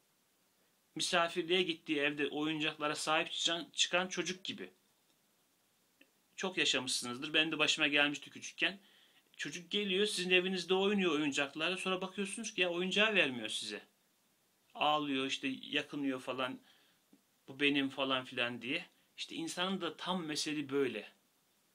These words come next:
Cenab-ı Hak vermiş, hiçbirisini biz kendimiz yaratmamışız.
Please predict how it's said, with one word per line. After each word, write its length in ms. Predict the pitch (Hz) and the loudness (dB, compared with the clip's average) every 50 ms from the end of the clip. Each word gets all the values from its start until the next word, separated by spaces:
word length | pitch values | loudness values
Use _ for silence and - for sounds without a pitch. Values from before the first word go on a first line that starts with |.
| _ _ _ _ _ _ _ _ _ _ | _ _ _ _ _ _ _ _ _ _
Cenab-ı 400 | - 143 143 151 147 143 139 139 | -10 -2 2 4 4 4 4 4
Hak 220 | 131 123 117 - - | 2 0 0 -2 -4
vermiş, 600 | 117 131 147 156 160 170 170 - - - - - | -2 0 0 0 -2 -2 -2 -2 -2 -2 -4 -4
hiçbirisini 560 | - 139 - - - 160 147 143 - 147 147 139 | 0 2 2 2 2 0 -2 -2 -2 -2 -2 -2
biz 140 | 139 - | -2 -4
kendimiz 460 | - - 139 135 135 139 143 143 135 120 | -2 -2 -4 -2 -2 -2 -2 -4 -4 -4
yaratmamışız. 880 | 120 117 131 147 - - 165 160 151 143 - - 120 - - - - | -2 0 0 -2 -2 -2 -2 -2 0 2 0 0 0 -2 -8 -10 -12